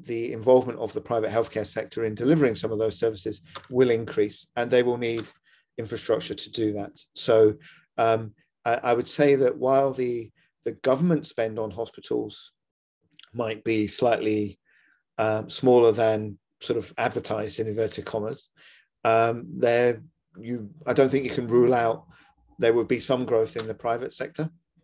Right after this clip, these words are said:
um, for construction. Uh, I'm not sure, but perhaps that is another area, uh, uh, to consider.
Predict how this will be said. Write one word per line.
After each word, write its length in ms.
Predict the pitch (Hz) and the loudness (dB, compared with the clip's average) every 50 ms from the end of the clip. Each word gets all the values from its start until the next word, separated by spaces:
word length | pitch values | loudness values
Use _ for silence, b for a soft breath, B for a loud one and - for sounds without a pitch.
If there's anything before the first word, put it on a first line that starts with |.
| _ _ _ _ _ - | _ _ _ _ _ -4
um, 380 | 113 110 110 113 110 110 110 | -2 -2 0 -2 -2 -4 -6
for 220 | - - 123 117 110 | -8 -4 -4 -4 -4
construction. 600 | - 120 113 - 120 - - - 151 156 - B B B B B B B B B _ - | -4 -8 -6 -4 -4 -4 -4 -4 -6 -6 -6 B B B B B B B B B _ -2
Uh, 140 | 113 117 - | -2 0 0
I'm 160 | - 127 127 | 2 0 2
not 180 | 131 131 135 - | 2 0 0 0
sure, 240 | - - 196 190 175 | 2 4 4 4 4
but 220 | 160 139 - - - _ - | 2 0 -2 -2 -6 _ -12
perhaps 300 | - 113 113 120 123 - | -6 -2 -2 -2 -2 -2
that 140 | - 127 131 | -4 -4 -4
is 100 | 120 113 | -4 -4
another 320 | 120 120 120 117 117 117 117 | -4 -2 -2 0 0 0 0
area, 440 | 117 117 117 117 113 113 110 107 _ b b b b b b _ _ - | 2 0 0 0 0 -2 -4 -6 _ b b b b b b _ _ -10
uh, 200 | 113 107 110 113 - - | -8 -8 -8 -10 -10 -10
uh, 140 | 113 110 107 107 | -8 -8 -8 -8
to 120 | - - 117 | -6 -6 -6
consider. 600 | - - 117 110 - - 135 120 117 110 110 | -6 -6 -8 -6 -2 0 2 2 2 0 -4